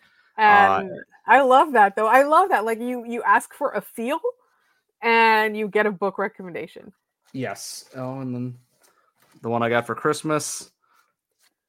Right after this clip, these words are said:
Speaker 1: Between Two Fires by Christopher Buehlman, which I was told, if, since I like Dark Souls, Bloodborne, Elden Ring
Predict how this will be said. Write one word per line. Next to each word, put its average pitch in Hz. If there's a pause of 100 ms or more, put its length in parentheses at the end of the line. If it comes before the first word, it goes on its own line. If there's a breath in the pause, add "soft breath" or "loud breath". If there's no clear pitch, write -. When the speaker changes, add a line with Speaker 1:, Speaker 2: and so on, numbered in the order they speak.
(120)
Speaker 1:
Between 135
Two 131
Fires 120
by 120
Christopher 120
Buehlman, 151
which 123
I 127
was 117
told, 190
if, 131
since 123
I 131
like 127
Dark 120
Souls, 123
Bloodborne, 113
Elden 143
Ring 147